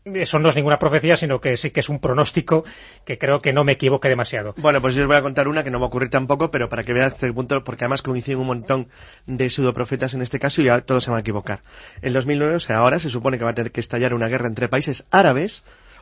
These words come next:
Speaker 2: o musulmanes que en el dos mil diez se transformará en una guerra mundial. Por supuesto, como Estados Unidos tenía que haber entrado en guerra civil en el dos mil cinco y no ocurrió, luego en el seis tampoco, luego en el siete tampoco, luego en el ocho tampoco, con el asesinato de Obama, pues como no ocurrió nada de lo que tenía que haber ocurrido,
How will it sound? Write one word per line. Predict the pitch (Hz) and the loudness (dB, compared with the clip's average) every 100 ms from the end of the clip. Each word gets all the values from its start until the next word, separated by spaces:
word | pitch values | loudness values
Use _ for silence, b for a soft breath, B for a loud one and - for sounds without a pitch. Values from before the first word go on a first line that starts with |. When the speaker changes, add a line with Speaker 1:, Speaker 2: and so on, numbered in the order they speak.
| - | 0
Speaker 2:
o | 135 | 2
musulmanes | 208 190 139 139 147 185 | 4 4 4 4 2 0
que | 151 | 0
en | |
el | 131 | 0
dos | 120 113 | -2 -2
mil | 143 | -4
diez | 139 160 | -4 -4
se | 139 | -4
transformará | - 113 117 127 | -6 -8 -2 0
en | 127 | 0
una | |
guerra | 120 113 | -2 -4
mundial. | 107 101 101 B B B B | -4 -6 -6 B B B B
Por | 143 | -4
supuesto, | 143 147 196 156 | -2 0 2 2
como | 131 | 0
Estados | 127 190 | 2 2
Unidos | 214 208 | 2 0
tenía | 190 180 | 2 2
que | |
haber | 170 | 4
entrado | 160 156 151 | 4 2 2
en | |
guerra | 143 139 | 0 0
civil | 147 | 2
en | 143 | 2
el | |
dos | 135 127 | 2 0
mil | 127 | -2
cinco | 165 143 117 | -2 -2 -4
y | |
no | 131 | -2
ocurrió, | 131 151 131 | 0 2 2
luego | 107 135 | 2 2
en | 139 | 0
el | 120 | 0
seis | 147 120 | -2 -2
tampoco, | 117 113 135 120 B B B | -6 -6 -6 -8 B B B
luego | 147 | 4
en | 165 | 4
el | |
siete | 151 120 123 | 4 4 4
tampoco, | 120 123 131 | 2 0 2
luego | 127 135 | 2 4
en | 139 | 2
el | |
ocho | 143 143 | 2 2
tampoco, | 131 127 147 113 | 0 2 0 0
con | 110 | -2
el | |
asesinato | 107 120 139 139 | -4 -4 -2 2
de | 135 | 4
Obama, | 160 165 165 B B B | 6 4 0 B B B
pues | 151 | -2
como | - 143 | 4 6
no | |
ocurrió | 180 220 208 | 8 8 8
nada | 196 | 8
de | 185 | 8
lo | 170 | 8
que | 170 | 6
tenía | 170 185 | 8 6
que | 175 | 6
haber | 170 | 4
ocurrido, | 170 175 185 190 | 6 8 8 6